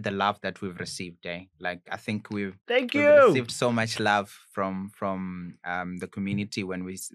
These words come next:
Speaker 1: put out the first episode.
Speaker 2: Yeah, we did.
Speaker 1: I don't know if it's the same with you. I think they, they enjoyed the conversation from my side.
Speaker 2: It was fantastic, mate. Um, just the feedback.
Speaker 1: Mm.
Speaker 2: And all the feedback has been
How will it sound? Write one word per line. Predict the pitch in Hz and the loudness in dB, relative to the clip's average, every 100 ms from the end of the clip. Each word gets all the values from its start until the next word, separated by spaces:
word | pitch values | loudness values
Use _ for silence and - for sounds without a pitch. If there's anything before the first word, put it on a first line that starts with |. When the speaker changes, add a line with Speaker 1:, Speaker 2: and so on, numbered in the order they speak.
| - | -8
Speaker 1:
put | - 101 | -4 -2
out | 95 - - 95 | -2 -4 -12 -12
the | |
first | - 98 - | -8 -8 -8
episode. | 87 - - 98 135 - | -14 -14 -8 -6 -6 -4
Speaker 2:
Yeah, | 135 120 | -2 -2
we | 120 | -2
did. | 127 110 113 | -2 0 0
Speaker 1:
I | |
don't | 127 | 2
know | 147 | 2
if | 127 123 | 0 -4
it's | - - | -10 -8
the | 107 | -2
same | - 135 113 | 0 2 0
with | 87 | -4
you. | 87 82 | -6 -6
I | 98 | -4
think | 117 101 - | -4 -6 -6
they, | 98 95 | -6 -4
they | 90 95 90 | -4 -6 -4
enjoyed | 98 95 95 | -4 -4 -6
the | |
conversation | 95 95 90 87 92 98 92 87 | -8 -8 -8 -8 -8 -8 -10 -10
from | 87 | -10
my | 82 85 | -10 -10
side. | - 82 - _ _ - | -10 -12 -14 _ _ -2
Speaker 2:
It | 170 | 0
was | 175 | 2
fantastic, | 190 175 196 - 117 | 0 4 2 2 -4
mate. | 120 110 - - - | -4 -6 -8 -12 -6
Um, | 127 131 131 127 123 - _ _ | 0 2 2 0 -2 -8 _ _
just | - 160 - - _ | 2 2 2 -4 _
the | 131 127 131 | -6 0 0
feedback. | - 175 165 131 113 101 - - 104 | 2 4 4 2 -2 -4 -14 -12 -10
Speaker 1:
Mm. | 90 - | -10 -8
Speaker 2:
And | 127 - | -10 0
all | 180 196 | 4 4
the | 151 | 4
feedback | - 160 135 135 127 - | 2 -2 0 0 0 -2
has | - 123 123 | -2 -2 -4
been | 127 123 123 120 120 117 117 110 | -4 -4 -2 -2 -2 -2 -2 -4